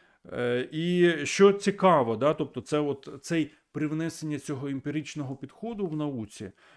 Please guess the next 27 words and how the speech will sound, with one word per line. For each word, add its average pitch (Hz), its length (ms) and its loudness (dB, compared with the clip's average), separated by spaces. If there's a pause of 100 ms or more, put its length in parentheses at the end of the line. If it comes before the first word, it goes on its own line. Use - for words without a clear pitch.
(140)
М, 135 720 -4
е, 135 400 -2 (640)
відома 185 340 6
цитата 180 440 0
Леонардо 156 420 0
да 151 160 0
Вінчі: 120 460 -2
«Той, 185 260 4
хто 175 200 -2
у 151 100 0
спорі 156 380 -2
апелює 147 400 -2
до 135 100 -4
авторитету, 147 720 -2
користується 143 600 -4
не 135 160 -2
розумом, 175 720 -2 (240)
а 135 300 -4 (260)
пам'яттю». 95 640 -4 (400)
І, 143 80 -4
до 160 100 2
речі, 185 220 2
символічно, 170 680 -2
що 147 240 -2
у - 20 -4
другій 151 320 -2
половині 143 920 -4